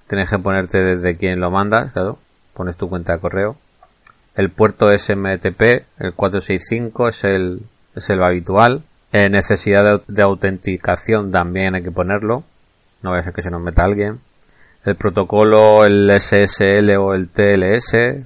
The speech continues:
esos son protocolos de comunicación. Luego habrá que poner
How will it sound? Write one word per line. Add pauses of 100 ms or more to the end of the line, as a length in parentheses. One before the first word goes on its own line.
(120)
esos
son
protocolos
de
comunicación. (1000)
Luego
habrá
que
poner